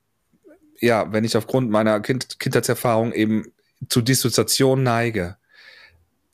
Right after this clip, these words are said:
dass das halt eine Gefahr ist, ja, dass ich dann durch so eine Arbeit jemand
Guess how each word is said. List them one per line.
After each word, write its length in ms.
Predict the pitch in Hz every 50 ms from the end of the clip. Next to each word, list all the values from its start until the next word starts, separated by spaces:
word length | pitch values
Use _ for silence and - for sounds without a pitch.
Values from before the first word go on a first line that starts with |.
| _ _ -
dass 220 | - 98 95 -
das 280 | - 110 117 135 - -
halt 360 | 123 101 90 87 - - _ _ _ _ _ _ _ _ -
eine 140 | 104 104 101
Gefahr 460 | 104 98 - - 120 110 113 117 98
ist, 200 | 82 78 - -
ja, 460 | - - 82 90 92 104 117 104 - 101
dass 200 | 98 - - -
ich 120 | 101 -
dann 160 | - 101 98
durch 180 | 107 101 92 -
so 120 | - 117
eine 160 | 107 101 85
Arbeit 360 | 73 92 104 113 120 110 110 110
jemand 320 | 107 104 101 98 98